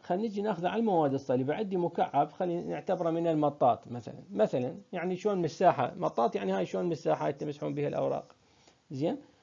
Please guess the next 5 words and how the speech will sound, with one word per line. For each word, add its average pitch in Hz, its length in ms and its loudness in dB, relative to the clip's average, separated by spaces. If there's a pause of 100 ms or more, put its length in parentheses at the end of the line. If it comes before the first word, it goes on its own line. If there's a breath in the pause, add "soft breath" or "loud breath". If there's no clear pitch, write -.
(480 soft breath)
هاي 269 200 6
المساحة 226 460 8
مكعبة، 127 560 6
جيت 220 280 2
أنت 208 420 2